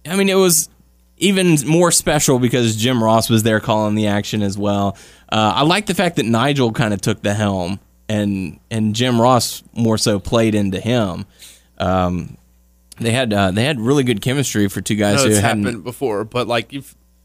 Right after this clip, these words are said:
Speaker 2: just think about that. Have you ever imagined that, Jim Ross and Nigel?
Speaker 1: That's crazy. Um, but yeah, I mean,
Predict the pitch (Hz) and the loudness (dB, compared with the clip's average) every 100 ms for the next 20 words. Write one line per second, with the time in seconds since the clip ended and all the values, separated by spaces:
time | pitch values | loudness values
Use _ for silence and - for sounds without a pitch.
0 | _ _ _ 151 160 - 160 127 104 104 | _ _ _ -4 0 0 0 -4 -4 -4
1 | 98 104 107 117 113 135 - 135 131 113 | -2 -4 -4 -8 -10 -6 -6 -8 -12 -10
2 | 110 117 131 123 127 131 - - 123 117 | -6 -4 -4 -2 -2 -2 -6 -16 -14 -10
3 | 117 123 123 - 101 101 107 117 127 123 | -4 -4 -4 -8 -12 -8 -6 -2 -2 -2
4 | - - 104 - 101 98 92 92 - _ | -6 -6 -6 -2 0 0 -2 -4 -10 _
5 | _ _ _ - _ - 104 101 92 92 | _ _ _ -20 _ -2 2 2 2 0
6 | - - _ _ _ - 104 98 107 87 | -8 -18 _ _ _ -8 -4 0 0 0
7 | 107 113 113 107 104 | 0 2 2 0 -4